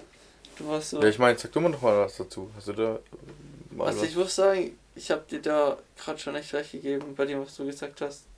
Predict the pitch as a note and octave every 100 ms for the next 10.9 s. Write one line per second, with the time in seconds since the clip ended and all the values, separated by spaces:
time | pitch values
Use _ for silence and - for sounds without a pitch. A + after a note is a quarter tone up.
0 | - - A2+ A2+ B2 - - - D3+ D#3
1 | D#3 D3+ D#3 - - - _ - - D#3+
2 | D#3 - D#3+ D#3+ E3+ - E3+ D3+ - -
3 | - E3 D#3 - E3 D#3 D#3 D#3 - D#3
4 | - C#3+ C3+ - - - C#3 C#3 - -
5 | - - - - - - - C#3+ C#3+ D3+
6 | D#3 - D3+ - - D3+ D#3+ D#3 - -
7 | - - - - _ _ _ - - -
8 | C3+ B2+ C3 C3 C#3 - G#2+ - G#2+ A2+
9 | A2+ A#2 A2 G#2+ A#2 A2+ A2 A2+ A2 G#2
10 | - - G#2 - G2+ G2+ - G2 G2